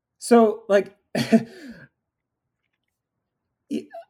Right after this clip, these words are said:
I've been in sales, I'm still in sales. I-, and so, so my incentive is to, uh, to reach the people that want it, right, with my product, right?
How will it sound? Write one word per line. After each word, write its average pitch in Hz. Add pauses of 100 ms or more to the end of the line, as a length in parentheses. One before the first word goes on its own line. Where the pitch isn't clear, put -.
(720)
I've 170
been 175
in 175
sales, 165
I'm 120
still -
in 147
sales. 196 (200)
I-, 202
and 214 (200)
so, 208
so 190
my 185
incentive 175
is 165
to, 170
uh, 156
to 165
reach 175
the 170
people 170
that 143
want 160
it, 139
right, 143
with 139
my 131
product, 127
right? 156